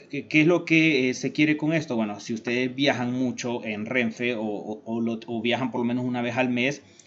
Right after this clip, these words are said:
pueden inscribirse en su programa de, eh, obviamente, de fidelidad, que obviamente aquí está la U R L, yo se las voy a dejar.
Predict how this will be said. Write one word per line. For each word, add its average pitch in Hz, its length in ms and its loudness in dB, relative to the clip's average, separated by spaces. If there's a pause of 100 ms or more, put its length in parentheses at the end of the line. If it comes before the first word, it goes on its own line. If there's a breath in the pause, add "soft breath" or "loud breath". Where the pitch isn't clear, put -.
(140 loud breath)
pueden 151 180 6
inscribirse 151 440 2
en 151 40 2
su 143 140 -4
programa 123 420 4
de, 127 380 2
eh, 120 160 -2
obviamente, 123 580 0
de 117 200 -4
fidelidad, 117 680 0 (440 loud breath)
que 143 260 6
obviamente 127 400 2
aquí 120 160 0
está 123 200 0
la 127 320 4
U 135 160 4
R 135 240 2
L, 151 140 2
yo 123 100 4
se 110 120 -6
las 113 140 0
voy 123 140 2
a - 20 2
dejar. 135 500 0